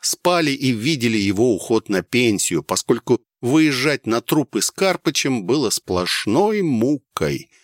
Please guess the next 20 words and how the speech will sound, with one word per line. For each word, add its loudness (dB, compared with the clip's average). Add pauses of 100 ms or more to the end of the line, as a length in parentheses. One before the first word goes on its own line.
(460)
Судмед 2 (120)
старой, 0
еще 0
советской 0
школы, 0 (240)
он 2
выполнял 0
свою 0
работу -2
на -4
совесть 0
и 0
никому 0
не 2
позволял 0 (300)
"следить", -2
в -8
кавычках, -2 (240)
на 0
месте -2